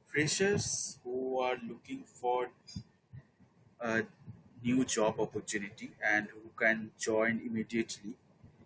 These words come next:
they can apply for this opportunity, and for details can just ping Shubham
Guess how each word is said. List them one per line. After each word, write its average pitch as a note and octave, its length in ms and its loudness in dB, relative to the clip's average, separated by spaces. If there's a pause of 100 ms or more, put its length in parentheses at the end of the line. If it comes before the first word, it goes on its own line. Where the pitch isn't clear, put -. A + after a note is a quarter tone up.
(220)
they C3+ 100 4
can E3 220 0 (100)
apply C3 480 4
for A#2 300 -6
this A2+ 180 -6
opportunity, A2+ 720 -10 (180)
and G2+ 160 0
for A2+ 260 -6 (120)
details - 560 -6 (420)
can A#2+ 400 4
just - 420 -4
ping A#2 200 0
Shubham A#2+ 500 -6